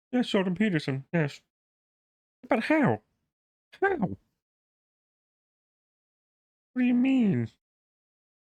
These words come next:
No, you listen here, you fuckhead. <laughs> You fucking nitwit. That isn't, he's definitely said that in a serious manner.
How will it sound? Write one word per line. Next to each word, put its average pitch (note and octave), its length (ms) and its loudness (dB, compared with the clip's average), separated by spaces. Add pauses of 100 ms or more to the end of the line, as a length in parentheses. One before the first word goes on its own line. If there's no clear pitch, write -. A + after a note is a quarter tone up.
(140)
No, C#4 300 2
you C4 180 0
listen C4 260 0
here, D#4+ 220 0
you B3 160 0
fuckhead. A#3+ 600 0 (220)
<laughs> A3 100 2 (2000)
You A#3+ 80 2
fucking B3 1000 0
nitwit. E4 420 0 (1040)
That C3 120 0
isn't, G2 280 -4
he's A2 220 0
definitely G#2 360 -2
said F#2 200 -4
that E2 300 -4 (260)
in F#2+ 80 -6
a - 20 -2
serious F#2+ 360 -2
manner. F#2 280 -4